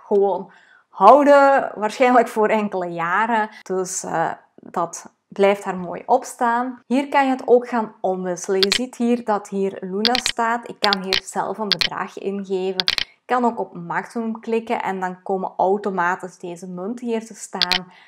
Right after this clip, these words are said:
En kan je het omzetten naar een andere munt. Dus je hoeft die niet eerst om te zetten terug naar euro's om van die euro's terug een andere munt te kopen. Je kan wel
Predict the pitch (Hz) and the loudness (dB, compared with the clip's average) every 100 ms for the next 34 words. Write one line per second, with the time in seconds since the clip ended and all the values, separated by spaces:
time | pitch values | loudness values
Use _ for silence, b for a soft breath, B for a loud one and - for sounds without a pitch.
0 | B B 196 214 220 - 208 185 - _ | B B 0 0 0 -6 -6 -6 -10 _
1 | _ _ _ - 202 302 320 302 285 285 | _ _ _ 4 4 4 4 6 6 4
2 | - 208 196 208 214 202 208 - 190 190 | -4 -2 0 0 0 -6 -8 0 0 0
3 | 180 175 175 165 165 - b b b - | -6 -8 -8 -8 -8 -14 b b b -4
4 | 202 196 214 220 233 233 214 196 196 254 | -4 -2 0 2 0 -2 -6 -4 -2 -4
5 | 262 - 214 214 - 214 208 196 196 185 | -4 0 0 0 -4 -6 -6 -8 -8 -8
6 | - 220 220 180 180 - 220 214 226 202 | -8 -6 -6 -6 -8 -2 6 8 8 4
7 | 196 - 190 190 196 190 220 - 202 196 | 0 -6 -6 -4 -4 -4 -6 -4 -2 0
8 | 196 180 - b b b b - 240 233 | 0 -4 -10 b b b b 0 4 6
9 | 196 190 185 175 175 208 320 302 - 285 | 4 0 -4 -6 -4 -2 -2 -6 -2 -2
10 | 294 285 233 190 - 220 247 233 220 220 | 0 -2 -4 -4 0 0 0 2 2 2
11 | 220 | -2